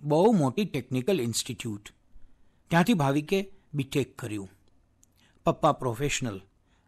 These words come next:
અને મમ્મી અધ્યાપિકા. બંનેને લાગતું હતું કે ભાવિક સુરોના શરણે છે. કોલેજમાં પણ હોસ્ટેલ રૂમમાં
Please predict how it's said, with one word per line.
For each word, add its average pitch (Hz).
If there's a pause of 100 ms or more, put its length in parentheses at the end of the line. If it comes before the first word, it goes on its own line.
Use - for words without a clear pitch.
(100)
અને 139
મમ્મી 139
અધ્યાપિકા. 117 (1000)
બંનેને 240
લાગતું 220
હતું 135 (380)
કે 147
ભાવિક 131 (260)
સુરોના 202
શરણે 120
છે. - (960)
કોલેજમાં 190
પણ 196
હોસ્ટેલ 165
રૂમમાં 170